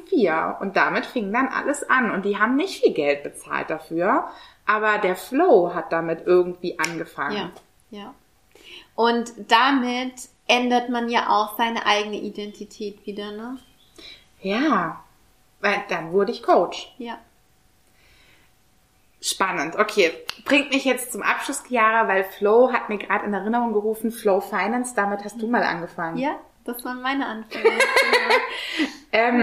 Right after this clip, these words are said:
Speaker 2: Ja.
Speaker 1: erzähl uns doch mal zum Abschluss noch was, ähm, wo hast du dich hin entwickelt, was ist gerade aktuell bei dir und vor allem, wenn jetzt jemand zuhört, der sagt, „Ey, ich würd da so gerne tiefer einsteigen“,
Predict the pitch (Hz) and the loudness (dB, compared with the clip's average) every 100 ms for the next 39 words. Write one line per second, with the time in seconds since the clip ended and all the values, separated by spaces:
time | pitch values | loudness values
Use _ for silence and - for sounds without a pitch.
0 | 233 233 220 - 294 370 349 302 285 262 | 2 0 -2 0 2 0 -2 -4 -2 -2
1 | 262 233 - - - 269 262 247 233 233 | -4 -4 -2 -2 -2 -2 -2 -6 0 0
2 | 233 - 208 220 220 220 220 220 _ _ | 0 0 2 2 0 -2 -4 -8 _ _
3 | - 220 220 - 247 254 - 226 208 202 | 0 2 2 0 -2 -2 -2 -2 0 2
4 | 208 233 196 196 202 - - 185 196 226 | 2 2 2 0 0 -8 -6 2 2 4
5 | 254 254 294 - - _ - 220 - 262 | 2 0 -2 -8 -20 _ -6 -6 -2 2
6 | 226 254 277 269 262 277 269 - 214 214 | 4 4 4 2 2 2 2 2 0 -2
7 | - 208 202 240 233 214 208 208 208 - | -4 -2 2 2 0 -2 -2 -2 -2 -6
8 | - 208 214 214 214 - - 240 233 220 | -2 0 2 2 0 -6 -4 0 2 2
9 | 208 208 202 208 214 - - 202 - - | 0 0 2 2 -2 -12 -14 -14 -14 -20
10 | - - - _ 208 - 220 220 220 190 | -20 -20 -20 _ -8 4 4 6 2 4
11 | 226 294 240 220 226 226 226 220 214 196 | 4 4 4 2 0 -4 -6 -4 -2 0
12 | 202 220 - 170 170 180 202 226 285 | -2 -4 -4 -2 -2 -2 -4 -4 -4